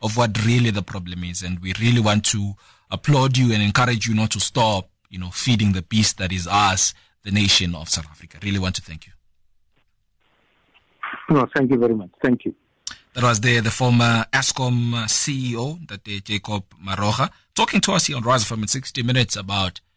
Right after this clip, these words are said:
Speaker 1: the state of affairs as far as the power utility is concerned. He says that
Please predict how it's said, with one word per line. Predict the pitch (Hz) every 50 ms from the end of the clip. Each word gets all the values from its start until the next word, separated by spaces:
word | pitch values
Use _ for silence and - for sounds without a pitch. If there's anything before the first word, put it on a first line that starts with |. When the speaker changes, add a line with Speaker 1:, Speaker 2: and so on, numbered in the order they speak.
| _ _ -
Speaker 1:
the | 104
state | 101 - - - - 196 175 131 - - - - _ _ _ _ _ _ _ _ _ _ _ _ _ _ _ _ _ _ _ _ _ _ _ _ -
of | 117 107 101 95
affairs | 110 101 - - 127 123 123 117 107 98 92 90
as | 87 -
far | - 104 101
as | 101 95 87
the | 92
power | - 95 92 87
utility | 85 - - 82 82 78 -
is | - -
concerned. | - - 76 - - 78 80
He | 85
says | - - 107 101 90
that | 92 95 90 - - -